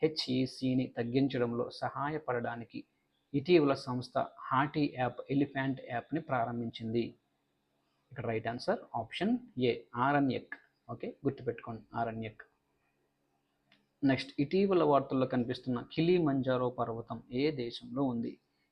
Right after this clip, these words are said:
కిలిమంజారో పర్వతం ఏ దేశంలో ఉందన్నప్పుడు రైట్ ఆన్సర్ ఆప్షన్ సి టాంజానియా. టాంజానియా దేశంలో కిలిమంజారో పర్వతం అనేది ఉంది. ఓకే, నెక్స్ట్, ఇటీవల వార్తల్లో కనిపించిన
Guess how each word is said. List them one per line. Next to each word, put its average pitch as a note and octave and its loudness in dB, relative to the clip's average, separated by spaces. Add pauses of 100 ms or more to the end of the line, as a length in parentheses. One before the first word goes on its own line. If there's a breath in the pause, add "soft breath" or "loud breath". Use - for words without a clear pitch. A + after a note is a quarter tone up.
(160)
కిలిమంజారో B2+ 6
పర్వతం A#2+ 0
ఏ A#2+ -2
దేశంలో B2 -2
ఉందన్నప్పుడు A#2+ -4 (440)
రైట్ A#2 0
ఆన్సర్ B2+ -8 (160)
ఆప్షన్ G#3 -2
సి - -2
టాంజానియా. B2+ 0 (480 soft breath)
టాంజానియా B2+ 2
దేశంలో B2 -4
కిలిమంజారో B2 0
పర్వతం A#2 -8
అనేది A#2 -10 (100)
ఉంది. A2 -8 (580)
ఓకే, B2 -4 (800)
నెక్స్ట్, - -2 (500 loud breath)
ఇటీవల G3 4
వార్తల్లో C3 2
కనిపించిన B2 -4